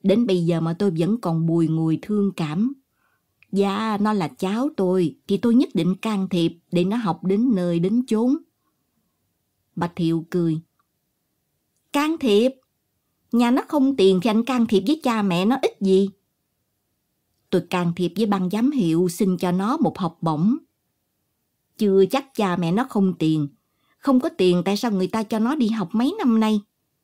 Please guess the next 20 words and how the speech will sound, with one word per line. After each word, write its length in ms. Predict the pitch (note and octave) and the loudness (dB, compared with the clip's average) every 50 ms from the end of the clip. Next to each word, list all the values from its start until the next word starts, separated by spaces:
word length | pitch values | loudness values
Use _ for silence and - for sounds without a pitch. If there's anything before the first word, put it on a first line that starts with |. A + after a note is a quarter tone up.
| _ _ _ _ _ _ _ - | _ _ _ _ _ _ _ -6
Cha 140 | C#4+ B3+ B3 | -4 -2 0
mẹ 180 | G#3+ F#3+ G3+ | 0 0 0
nó 180 | G#3+ B3+ E4 D#4+ - | 0 -2 -2 -4 -2
cần 220 | - F#3+ E3+ F3 | -2 -2 0 0
người 140 | F3 F3 F#3 | 0 0 0
giúp 160 | G3 D#4 F#4 - | 0 -2 -2 -2
đỡ 380 | - F3 F3 E3+ F3 G#3 B3 E4 G4 - _ | -2 -2 0 0 -2 -2 -4 -6 -8 -8 _
trong 200 | - A3+ G3 G3+ | -2 0 0 0
nôm 220 | G#3 G3+ G3+ G3 F3+ | 2 2 0 0 0
ruộng 320 | F3 E3+ E3+ E3+ F#3+ G#3 A3 | 0 0 0 0 0 0 0
đất 300 | D#4+ F#4+ - _ - G#3+ | -2 -4 -6 _ -2 0
nên 180 | A3 A3 G3+ | 0 0 0
gọi 160 | - D#3+ F3 | 0 0 0
nó 140 | G3+ C4 D#4+ D#4+ | 0 0 -2 -2
về. 340 | G3 F3 F3 F3 F3 F3 E3 E3+ - _ _ _ _ _ _ _ _ _ _ _ _ _ _ _ _ _ _ _ | 0 0 0 2 0 0 -2 -4 -10 _ _ _ _ _ _ _ _ _ _ _ _ _ _ _ _ _ _ _
Ông 220 | - G3 F3+ F3+ E3+ | -4 -4 -4 -4 -4
Thiệu 380 | F#3+ E3 D#3 D#3+ E3 E3+ E3+ E3+ | -2 -2 -2 0 -2 -2 -4 -4
vẫn 320 | E3+ F3 E3+ E3 F#3 G#3 A3 | -4 -4 -2 -2 -2 -2 -2
nói. 300 | G#3+ G#3+ A3+ B3+ C#4+ D#4+ - _ _ _ _ _ _ _ _ _ _ _ _ _ _ _ _ _ _ _ _ _ _ _ _ _ _ _ _ _ _ _ _ _ _ _ _ _ _ | -2 -2 -2 -2 -4 -4 -8 _ _ _ _ _ _ _ _ _ _ _ _ _ _ _ _ _ _ _ _ _ _ _ _ _ _ _ _ _ _ _ _ _ _ _ _ _ _
Tôi 200 | - D#3+ C#3+ C#3 | -4 -4 -4 -6